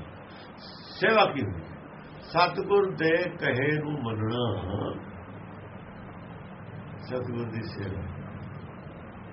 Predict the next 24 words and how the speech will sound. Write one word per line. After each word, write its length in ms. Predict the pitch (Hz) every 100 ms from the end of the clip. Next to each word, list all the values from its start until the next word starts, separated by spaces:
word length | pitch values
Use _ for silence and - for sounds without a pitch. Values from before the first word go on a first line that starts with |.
| - - - - - - - - - - - - -
ਜੋਗ 260 | 151 170 160
ਨਹੀਂ 180 | 120
ਹੋ 100 | 92
ਸਕਦਾ। 260 | - - - - - - - - - - - - - - - - - - - - - - - - - - - - - - - - -
ਸਤ-, 560 | - 151 156 - -
ਜੋ 100 | 110
ਕਰਨਾ 500 | 165 - 165 151 165
ਸਤਿਗੁਰ 380 | 165 147 123 139
ਦੀ 120 | 131 131
ਸੇਵਾ 360 | - 107 95
ਹੀ। 60 | 92 80 - - - - - - - - - -
ਸਤਿਗੁਰ 440 | - 160 165 196 180
ਸੇਵੇ, 380 | 143 156 127
ਸਤਿਗੁਰ 420 | 123 147 165 208 208
ਦੇ 100 | 226
ਭਾਣੇ 360 | 190 165 151
ਵਿੱਚ 160 | 147 139
ਚੱਲੇ 260 | 131 123
ਤੇ 120 | 120 107
ਬਿਨਾਂ 200 | 113 131
ਜੋਗ 280 | 120 117
ਨਹੀਂ 160 | 110 107
ਹੋ 80 | 92
ਸਕਦਾ। 220 | - -